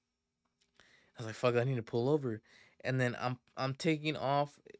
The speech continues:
So I'm on eighty West, and then I was like, "All right, let me get off on five," 'cause I was just trying to get off on an exit. I di-, I didn't give a fuck. I was like, "Let me just get off the first exit."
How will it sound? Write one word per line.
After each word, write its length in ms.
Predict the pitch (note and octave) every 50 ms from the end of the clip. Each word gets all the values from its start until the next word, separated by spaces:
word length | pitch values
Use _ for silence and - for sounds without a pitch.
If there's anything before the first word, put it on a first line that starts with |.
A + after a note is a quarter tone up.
| _ - -
So 240 | - - C#3+ C3+ B2+ -
I'm 160 | - B2 C#3 C#3+
on 100 | C#3+ C3
eighty 240 | A#2 C3 C3 B2+
West, 380 | B2 B2 C3+ C#3 C3+ C3 C3 -
and 220 | - - B2 B2+
then 260 | A#2+ A#2+ A#2+ A#2+ A#2+ - - - - - _ _ _ _ _ _ -
I 80 | -
was 100 | A#2+ A2+
like, 140 | A2 G#2+ F2+
"All 60 | D#2
right, 100 | G#2+ A2+
let 100 | A2 A2
me 100 | A#2+ B2+
get 140 | C3 C3 C3+
off 220 | C3+ C3+ B2+ - -
on 160 | G#2+ G#2 G2+
five," 680 | - - - B2+ B2 B2+ B2+ A#2 G#2 G#2 G#2 - - - _ _ _ _ _
'cause 140 | - - B2
I 60 | C3+
was 100 | E3+ F3+
just 160 | D#3+ C#3+ -
trying 120 | - C#3+ C3
to 60 | B2
get 60 | B2
off 160 | A2+ A2+ -
on 80 | G#2 F#2
an 80 | B1+ -
exit. 300 | - C#3 C#3 B2+ - -
I 80 | A#2
di-, 80 | A#2+ B2+ - - - - _ -
I 60 | C3+
didn't 120 | C#3+ C#3
give 120 | A#2 A2 G2
a 60 | F#2+
fuck. 240 | - - C#3 C3+ B2
I 20 |
was 100 | A2+ G#2+
like, 120 | A2 G#2+
"Let 100 | A2 A#2
me 80 | C3+ C#3
just 180 | C3+ C3 B2 A#2+
get 120 | C3 B2
off 80 | A2+ -
the 80 | A#2
first 240 | - - A#2+ A2+ A#2+
exit." 320 | A#2+ B2+ A#2 A2 G#2+ A2